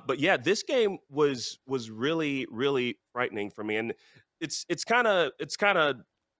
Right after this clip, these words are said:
similar to the, the other Silent Hill games in, in a sense where it's like you're, you're playing as an ordinary person. So obviously your aim with a gun isn't gonna be, uh, up to snuff. You're not gonna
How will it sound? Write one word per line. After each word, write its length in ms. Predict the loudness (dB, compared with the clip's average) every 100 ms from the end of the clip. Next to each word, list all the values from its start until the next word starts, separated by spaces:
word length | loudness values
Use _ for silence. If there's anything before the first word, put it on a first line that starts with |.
| _ _ -10
similar 400 | 0 2 2 -2
to 300 | -4 -4 -2
the, 360 | -4 -4 -6 -6
the 140 | 0
other 360 | 2 4 2 0
Silent 320 | 0 0 2
Hill 100 | 0
games 400 | 0 0 0 -2
in, 180 | -4 0
in 100 | -2
a 40 | -2
sense 260 | -2 -2
where 140 | 0 -2
it's 100 | 0
like 160 | -2 0
you're, 180 | -2
you're 100 | -2
playing 240 | -2 0 0
as 140 | 0
an 80 | 0
ordinary 400 | -2 0 0 -2
person. 400 | -2 -4 -4 -8
So 280 | -2 -2 -2 -8 -20 -20 _ -6
obviously 480 | -2 -2 -2 -4 -2
your 160 | -2 0
aim 200 | -2 0
with 160 | -2 -4
a 60 |
gun 580 | -2 2 4 2 0 -6 _ _
isn't 240 | -8 -6 -2
gonna 220 | -2 -2
be, 500 | -4 -6 -4 -6 -8 -6
uh, 280 | -2 -2 -2
up 140 | -4 -6
to 60 | -12
snuff. 340 | -4 -4 -2
You're 80 | -2
not 140 | -2
gonna 100 | -2